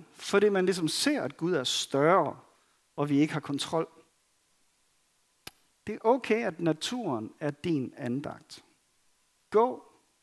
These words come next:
ud i den, kig på den. Ellen talte for et par søndage siden om at møde Gud i haven. Jeg ved ikke, om det er, fordi hun faktisk er naturalist. Men i hvert fald så, hvis du er det, så find ud af, hvor er din have? Hvor er det, du møder Gud?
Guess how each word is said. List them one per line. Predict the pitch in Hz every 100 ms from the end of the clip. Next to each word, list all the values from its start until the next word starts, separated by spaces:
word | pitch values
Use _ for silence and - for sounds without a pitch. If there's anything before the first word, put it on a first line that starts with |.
| _ -
ud | 254 269
i | 208
den, | 208 -
kig | - - 254 -
på | 180
den. | 175 123 - _ _ _ _ _ _ _ _ _
Ellen | 190 226 247
talte | - 180 190
for | 175
et |
par | 165
søndage | 160 226 156
siden | - 190
om | 185
at | 175
møde | 180 226
Gud | 240 220 233
i | 202
haven. | 143 196 220 269 269 170 - _ _ _ _ _ _ _ _ -
Jeg |
ved | 180
ikke, | 214
om |
det | 190
er, |
fordi | 185 202
hun | 190
faktisk | - 190 - 165 -
er | 165 160 151
naturalist. | 160 156 156 - 120 135 - - - _ _ _ _ _
Men | 175 185
i |
hvert | 196 226
fald | 240 220
så, | - 233 220 156 135 - _ _ -
hvis | 196 -
du | 202
er | 196 240
det, | 247 233
så | 247
find | 247 254
ud |
af, | 247
hvor | 277
er | 269
din | 262 233
have? | 196 226 254
Hvor | 247
er | 247 269
det, | 269
du | 220
møder | 208 190 220 233
Gud? | 190 233 247